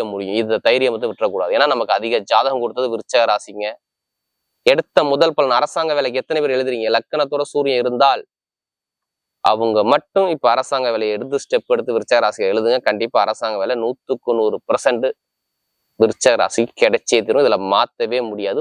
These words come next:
பாத்துக்கோங்க. பக்காவா இருக்குது. <laughs>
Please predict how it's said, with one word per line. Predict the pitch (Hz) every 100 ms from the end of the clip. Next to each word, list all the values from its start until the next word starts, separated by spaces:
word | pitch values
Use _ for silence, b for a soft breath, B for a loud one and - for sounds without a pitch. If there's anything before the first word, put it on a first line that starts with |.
| -
பாத்துக்கோங்க. | 101 - - _ _ _ _ _ _ _ _ _ _ _ _ _ _ _ _ _ _ _ _ -
பக்காவா | 120 117 _ _ _ _ - 156 156 151 156 151
இருக்குது. | 135 113 110 92
<laughs> | - - - 160 -